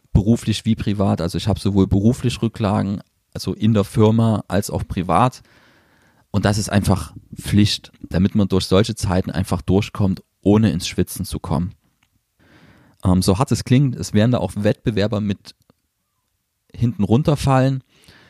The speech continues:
und man selber hat dann, wenn das Ganze wieder nach oben geht am Markt, einfach einen größeren Anteil am Gesamtmarkt, wenn man sich dort sauber positioniert. Und so ist in jeder Krise eine Chance,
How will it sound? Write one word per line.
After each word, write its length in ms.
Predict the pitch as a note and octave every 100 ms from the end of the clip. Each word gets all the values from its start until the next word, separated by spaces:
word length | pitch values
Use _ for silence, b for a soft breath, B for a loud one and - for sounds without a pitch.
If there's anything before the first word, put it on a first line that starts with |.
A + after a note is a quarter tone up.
| b b b b b
und 140 | G2+
man 160 | G2+ G2
selber 580 | G2+ A2 G#2+ G#2 F#2+ - _
hat 240 | - A#2+ -
dann, 300 | A2 A2 G2
wenn 260 | F2+ - G#2
das 160 | G#2+
Ganze 260 | - A2 A2
wieder 140 | G2+
nach 160 | G2 G2
oben 280 | E2 B2 A#2
geht 220 | A2+ -
am 140 | F#2+
Markt, 380 | G2 G2 G2+ - b b b b b -
einfach 640 | G2 G2+ G2 G#2+ G2+ E2 - _ _ _ _ _
einen 160 | A2+ G#2
größeren 540 | - A#2 A#2+ G#2 G2+
Anteil 500 | G2 G2 G#2+ G#2 G2
am 180 | - F#2
Gesamtmarkt, 640 | F#2 F2+ G2 - D#2 D#2+ -
wenn 100 | F2+
man 100 | F2+
sich 160 | F2
dort 140 | E2 E2
sauber 280 | C#2+ F2
positioniert. 840 | F2 F#2 E2 - E2 F2 E2+ D2 - - - b b b b b b b b
Und 140 | - F#2
so 240 | G2 A2
ist 200 | F#2+ G2+
in 80 | G2+
jeder 220 | G2 -
Krise 260 | - B2 A2+
eine 80 | F#2+
Chance, 420 | - C3+ D#3